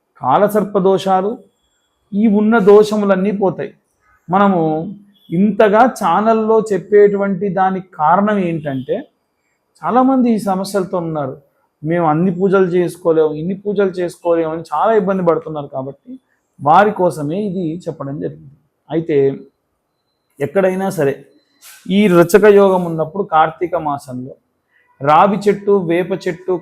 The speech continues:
కలిసి ఉన్నటువంటి ప్రదేశానికి వెళ్ళి అక్కడ వీలైతే ఏదైనా వండుకొని వెళ్ళి భోజనాలు ప్రసాదంగా స్వామివారికి, అక్కడ ఎక్కడన్నా సరే జంటనాగులు ఉంటే అక్కడ స్వామివారికి పెట్టి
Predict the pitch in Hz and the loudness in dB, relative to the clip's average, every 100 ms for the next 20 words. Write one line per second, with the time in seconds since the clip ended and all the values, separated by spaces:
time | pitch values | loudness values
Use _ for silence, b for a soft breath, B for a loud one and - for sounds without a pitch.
0 | 156 156 151 165 156 151 147 143 139 139 | -2 -4 -6 -8 -6 -8 -8 -8 -10 -8
1 | 143 139 139 131 127 147 143 147 143 139 | -8 -8 -10 -14 -8 -8 -8 -10 -10 -8
2 | 143 139 175 - _ _ _ _ _ _ | -8 -8 -10 -16 _ _ _ _ _ _
3 | _ _ _ _ _ 151 151 175 143 139 | _ _ _ _ _ -8 0 2 4 2
4 | - - - _ _ 135 185 214 208 202 | -4 -14 -20 _ _ -4 0 2 2 2
5 | 202 202 180 170 185 170 147 165 190 220 | 2 2 2 -2 -4 -4 -2 0 0 0
6 | 226 208 190 190 233 - _ _ _ _ | -2 0 -2 -4 -10 -16 _ _ _ _
7 | _ _ _ 139 139 170 196 208 202 196 | _ _ _ -8 -2 2 2 2 0 0
8 | 196 175 143 185 185 196 185 - 156 175 | 0 -4 -2 0 0 -2 -6 -4 -4 -2
9 | 180 180 175 147 135 143 139 156 151 160 | 0 0 -2 -8 -8 -4 -4 -2 -4 -4
10 | 151 156 175 165 139 139 143 156 160 151 | -6 -4 -2 -4 -6 -6 -6 -6 -6 -6
11 | 151 160 151 139 - 135 151 160 151 160 | -10 -10 -12 -14 -12 -10 -4 -6 -6 -14
12 | 156 - | -16 -18